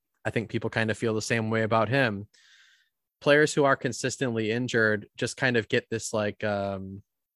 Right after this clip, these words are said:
like, I don't know, like, a negative tag that they're never gonna be what they once were. And I don't think that Kawhi Leonard gets the same treatment. And even when he's played this season, he hasn't had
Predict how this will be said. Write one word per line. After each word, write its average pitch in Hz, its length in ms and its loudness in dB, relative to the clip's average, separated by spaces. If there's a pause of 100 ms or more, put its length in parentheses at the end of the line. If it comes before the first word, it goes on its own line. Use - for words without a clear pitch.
(400)
like, 113 200 -2
I 123 100 0
don't 131 120 2
know, 107 80 0
like, 107 140 0
a 120 40 0
negative 113 480 -2
tag 117 500 0
that 104 340 -4 (920)
they're 117 80 -2
never 117 240 2
gonna 120 140 0
be 117 140 0
what 110 180 -2
they 110 100 0
once 107 400 -4
were. 110 400 -4 (640)
And 120 120 2
I 117 60 2
don't 131 220 0
think 160 180 0
that - 180 0
Kawhi 120 340 2
Leonard 110 280 -2
gets - 200 -4
the 113 80 -4
same 110 300 -4
treatment. 120 440 -4
And 117 120 0
even 147 200 0
when 143 120 0
he's 143 180 -2
played 123 440 0
this 101 200 -6
season, 104 300 -6
he 110 120 -4
hasn't 120 360 -2
had 107 520 -2